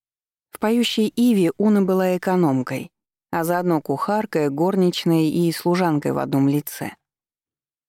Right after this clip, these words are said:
Здесь никто не чурался работы, потому что этой самой работы делать было не переделать.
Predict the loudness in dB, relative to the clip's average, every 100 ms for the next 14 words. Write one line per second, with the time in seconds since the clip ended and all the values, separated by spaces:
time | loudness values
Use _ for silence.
0 | _ _ -2 0 0 0 0 0 2 0
1 | 0 -2 -2 -2 -2 -2 -2 -4 -4 0
2 | 0 0 -2 -4 -2 -2 -2 0 0 2
3 | 0 0 0 0 0 0 2 2 0 0
4 | 2 4 2 2 0 0 -2 -4 -10 -18